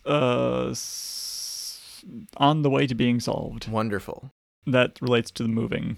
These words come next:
Speaker 2: Right. Don't be creepy, but Sirtis has a kitchen now.
Speaker 1: <laughs> I hope that's vague enough. In Madison, in a ki-, in a kitchen. That's where I am.
Speaker 2: <laughs> I've got a, a new goal for you.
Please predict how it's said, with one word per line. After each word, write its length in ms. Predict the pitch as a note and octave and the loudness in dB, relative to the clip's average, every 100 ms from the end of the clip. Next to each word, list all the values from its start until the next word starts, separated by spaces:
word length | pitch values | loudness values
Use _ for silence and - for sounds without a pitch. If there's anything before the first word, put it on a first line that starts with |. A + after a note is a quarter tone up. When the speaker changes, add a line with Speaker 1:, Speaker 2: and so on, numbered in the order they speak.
| - | -2
Speaker 2:
Right. 240 | D3+ A#2+ - _ _ C#3+ C#3+ | -2 -2 -6 _ _ -18 0
Don't 180 | C#3 | 2
be 80 | C#3 | 2
creepy, 440 | - B2 - - C3 - - - - - | 2 0 0 -6 -12 -16 -20 -20 -18 -4
but 220 | F#2+ - _ _ | -4 -4 _ _
Sirtis 320 | - A#2+ G#2+ A2 | 0 2 4 2
has 140 | G2+ | -4
a 40 | |
kitchen 380 | F#2+ A2 - D#2+ - | -4 -6 -6 -10 -10
now. 100 | - - | -14 -16
Speaker 1:
<laughs> 40 | _ _ - - - - - - - - _ - - - - - - - - - - - - - - - _ _ | _ _ -20 -20 -20 -20 -20 -20 -20 -20 _ -20 -14 -14 -12 -14 -14 -16 -16 -18 -16 -12 -10 -10 -14 -18 _ _
I 160 | C#3+ C3+ | 4 6
hope 280 | B2+ B2+ - | 6 4 2
that's 300 | A#2+ - B2+ | -2 -2 -2
vague 240 | A#2 B2 | 0 2
enough. 500 | B2 A#2+ A#2+ - - - - - - | 2 2 0 -4 -14 -18 -20 -20 0
In 160 | D3+ | 4
Madison, 520 | D3+ C3 B2+ C3 B2 A#2+ | 6 4 2 0 0 2
in 140 | B2 | 2
a 60 | A#2+ | 2
ki-, 220 | B2 - - - | 0 -6 -2 2
in 100 | B2 | 2
a 40 | |
kitchen. 380 | - A2+ - - | 2 -2 -4 0
That's 220 | A#2+ - | 2 4
where 120 | A#2+ | 2
I 220 | A#2 - - | 2 0 -2
am. 260 | - A2+ - - - - - | -2 -2 -4 -8 -10 -10 -10
Speaker 2:
<laughs> 500 | - - _ _ _ | -12 -20 _ _ _
I've 160 | B2 A2+ | -2 2
got 200 | A#2+ A#2 | 2 4
a, 340 | A2 G2+ F2 - | 4 2 0 -6
a 120 | B2 G#2+ | -6 0
new 320 | B2+ D3 C#3 | 2 4 4
goal 280 | C#3+ C3+ C#3+ | 4 4 4
for 160 | - | 0
you. 460 | C#3+ D#3+ D#3+ B2 | 0 4 4 2